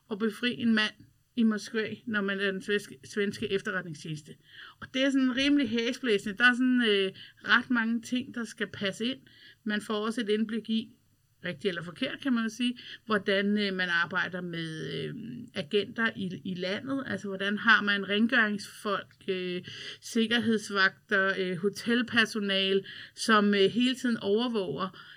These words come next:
andre mennesker. Og det er jo det, sp-, <laughs> spionage går ud på. Det går ud på at overvåge andre mennesker.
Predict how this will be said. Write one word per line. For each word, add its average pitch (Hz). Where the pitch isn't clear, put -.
andre 214
mennesker. 196
Og 196
det 214
er 220
jo 208
det, 233
sp-, -
<laughs> -
spionage 214
går 240
ud 240
på. 233
Det 214
går 214
ud 214
på 226
at 202
overvåge 190
andre 190
mennesker. 190